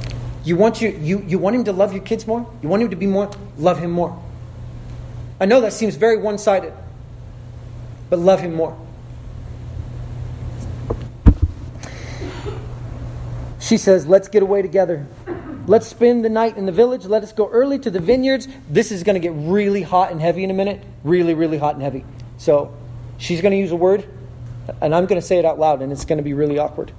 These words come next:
okay? "Let us go early to the vineyards to see if the vines have budded, <laughs> if their blossoms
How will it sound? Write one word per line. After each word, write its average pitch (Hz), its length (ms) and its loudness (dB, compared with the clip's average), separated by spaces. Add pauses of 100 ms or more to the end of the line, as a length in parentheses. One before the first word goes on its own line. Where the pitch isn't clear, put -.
okay? 151 200 2 (1200)
"Let 190 160 10
us 233 100 -2
go 240 120 6
early 254 260 2
to 262 100 -4
the 214 100 -2
vineyards 269 440 0
to 233 100 -2
see 247 200 2
if 214 100 2
the 196 80 2
vines 226 320 4
have 190 180 0
budded, 220 400 4
<laughs> - 40 -18
if - 160 4
their 170 180 -2
blossoms 247 680 2